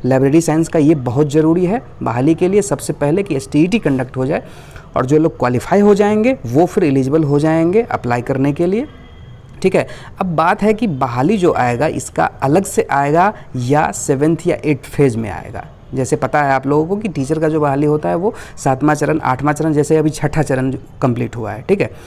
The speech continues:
अब सातवां चरण आएगा, उसके बाद फिर आठवां चरण आएगा। ठीक है, तो दो हज़ार तेईस में यदि एसटीईटी conduct होता है और उससे पहले सातवां चरण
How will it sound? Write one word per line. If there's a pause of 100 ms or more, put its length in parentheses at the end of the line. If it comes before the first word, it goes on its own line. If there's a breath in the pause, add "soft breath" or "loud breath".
(200 loud breath)
अब
सातवां
चरण
आएगा,
उसके
बाद
फिर
आठवां
चरण
आएगा। (140)
ठीक
है, (440 loud breath)
तो (300)
दो
हज़ार
तेईस
में
यदि
एसटीईटी
conduct
होता
है
और
उससे
पहले
सातवां
चरण